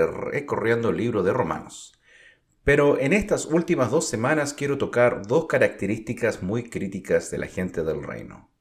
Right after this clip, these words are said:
Y hoy quiero hablar sobre lo que significa ser un pueblo de alegría.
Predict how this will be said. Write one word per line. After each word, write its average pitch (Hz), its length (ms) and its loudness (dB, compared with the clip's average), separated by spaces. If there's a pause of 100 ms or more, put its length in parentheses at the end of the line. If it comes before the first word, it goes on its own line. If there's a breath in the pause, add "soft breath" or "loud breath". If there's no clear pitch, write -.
(440 soft breath)
Y 92 160 0
hoy 165 260 6
quiero 120 280 6
hablar 90 360 6
sobre 90 300 -2
lo 87 100 0
que 82 80 -6
significa 165 480 -4
ser 101 640 2
un 113 240 -6
pueblo 104 360 2
de 76 200 2
alegría. 95 680 0